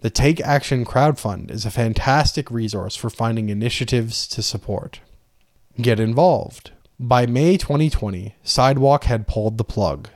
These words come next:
citing the unprecedented economic uncertainty brought on by the covid nineteen pandemic.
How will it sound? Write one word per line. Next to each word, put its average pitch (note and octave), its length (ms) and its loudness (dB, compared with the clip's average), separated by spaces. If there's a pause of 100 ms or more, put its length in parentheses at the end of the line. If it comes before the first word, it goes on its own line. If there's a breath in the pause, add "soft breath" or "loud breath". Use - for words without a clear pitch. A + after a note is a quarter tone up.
(100)
citing B2 540 0
the A2+ 100 -2
unprecedented C3+ 1040 0
economic D3 560 0
uncertainty B2+ 800 0
brought A#2 420 2
on A#2 400 0
by A2+ 220 0
the G#2+ 100 -2
covid A#2 320 0
nineteen A2 480 -2
pandemic. F#2+ 640 -6